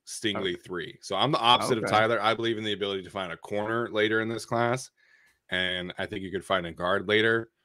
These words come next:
Speaker 1: I think Jameson would truly be the receiver that could most transform this offense and just that ability to be a Deshaun Jackson kind of player who can take it to the house on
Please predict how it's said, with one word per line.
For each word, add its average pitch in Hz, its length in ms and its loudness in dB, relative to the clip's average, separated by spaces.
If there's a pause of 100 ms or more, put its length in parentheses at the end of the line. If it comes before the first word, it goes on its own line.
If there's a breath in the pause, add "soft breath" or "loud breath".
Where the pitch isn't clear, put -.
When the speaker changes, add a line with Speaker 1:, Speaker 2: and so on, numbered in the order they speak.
(580 soft breath)
Speaker 1:
I 156 80 4
think 127 200 2
Jameson 107 640 2
would 90 180 -6 (540)
truly 131 500 2
be 101 580 -2 (220)
the 95 440 -2
receiver 98 440 0
that 90 160 2
could 90 160 -4
most 95 300 -2
transform 92 760 -4
this 90 220 -6
offense 101 600 0
and 87 220 -6
just 92 300 -8
that 90 300 2 (600 soft breath)
ability 98 480 0
to 98 100 -6
be 98 380 0
a 92 140 0
Deshaun 95 480 0
Jackson 95 680 0
kind 95 240 -2
of 82 140 -8
player 95 440 4
who 98 80 -2
can 87 160 -10
take 92 180 -4
it 90 100 -2
to 90 60 -6
the 82 60 -2
house 90 460 -2
on 85 160 -6